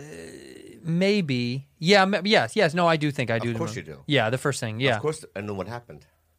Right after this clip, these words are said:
Speaker 1: It felt incredible.
Speaker 2: It does at first, right?
Speaker 1: Yeah, it changes you.
Speaker 2: Yeah, it does change you.
Speaker 1: You're like
Speaker 2: Why, why, why? I know this is very uncomfortable to talk about.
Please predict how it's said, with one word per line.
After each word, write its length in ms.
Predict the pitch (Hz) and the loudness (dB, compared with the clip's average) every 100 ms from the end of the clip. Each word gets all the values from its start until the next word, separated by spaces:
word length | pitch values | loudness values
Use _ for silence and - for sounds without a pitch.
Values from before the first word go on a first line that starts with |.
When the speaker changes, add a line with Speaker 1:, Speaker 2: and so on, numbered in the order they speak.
| _ _ _ _ | _ _ _ _
Speaker 1:
It 100 | 123 | -14
felt 300 | - 123 107 | -2 -2 -2
incredible. 560 | 107 117 107 104 98 - _ _ | -8 -6 -6 -6 -10 -14 _ _
Speaker 2:
It 120 | 139 | -2
does 200 | 165 170 | 2 2
at 160 | - - | 2 0
first, 260 | 127 87 | -2 -2
right? 260 | 90 95 117 - | -2 -4 -4 -2
Speaker 1:
Yeah, 320 | 143 247 143 | 2 4 2
it 60 | |
changes 440 | - - 165 175 123 | 0 0 2 2 0
you. 120 | 107 | 0
Speaker 2:
Yeah, 140 | 135 | 2
it 100 | 127 | 2
does 180 | 113 127 | 2 0
change 200 | - 113 | -2 -6
you. 120 | 98 101 | -6 -4
Speaker 1:
You're 80 | 151 | 0
like 100 | 151 208 | 4 4
Speaker 2:
Why, 160 | 156 180 | 6 4
why, 180 | 160 175 | 4 2
why? 120 | 143 165 | 2 4
I 120 | 165 | 4
know 200 | 151 226 - - - | 4 0 -2 -12 -10
this 80 | |
is 140 | 156 165 | -8 -4
very 240 | 156 214 | 2 4
uncomfortable 480 | 180 180 196 165 139 | 4 4 2 2 -4
to 20 | |
talk 220 | 139 170 175 | 0 0 0
about. 380 | 120 104 98 | 0 0 0